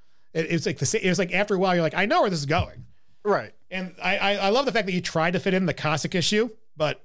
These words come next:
Speaker 1: it wasn't a part of the movie, really.
Speaker 2: Yeah.
Speaker 1: So, yeah, that's why I dropped it down to a B plus. It's still a, it's still a relatively important movie, I think,
Speaker 2: Mm-hmm.
Speaker 1: uh, and still relevant, but, uh,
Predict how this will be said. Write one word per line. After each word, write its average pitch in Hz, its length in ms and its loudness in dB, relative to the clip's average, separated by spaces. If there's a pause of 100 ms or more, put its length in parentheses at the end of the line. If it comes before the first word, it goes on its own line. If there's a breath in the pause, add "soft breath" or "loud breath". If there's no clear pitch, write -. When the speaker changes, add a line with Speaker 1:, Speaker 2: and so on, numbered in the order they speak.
(140)
Speaker 1:
it 156 120 0
wasn't 151 320 0
a 131 40 -6
part 143 140 2
of - 20 0
the 120 80 -4
movie, 98 260 -8
really. - 200 -12 (600 loud breath)
Speaker 2:
Yeah. 156 240 -2
Speaker 1:
So, 151 420 0 (440)
yeah, 120 180 -4
that's 180 180 0
why 196 120 2
I 170 60 4
dropped 151 180 -2
it 135 80 -2
down 131 180 2
to 123 120 0
a 120 40 0
B 123 160 -2
plus. 104 380 -4
It's - 100 -2
still 190 260 0
a, 143 140 -2 (100)
it's - 200 -4
still 233 180 2
a 190 60 2
relatively 143 720 0
important 127 460 -2
movie, 110 360 0
I 127 140 -4
think, 110 400 -4
Speaker 2:
Mm-hmm. 151 240 2
Speaker 1:
uh, 110 300 -2
and 117 280 0
still 147 320 0
relevant, 120 540 -2 (680 soft breath)
but, 107 360 -2
uh, 107 320 0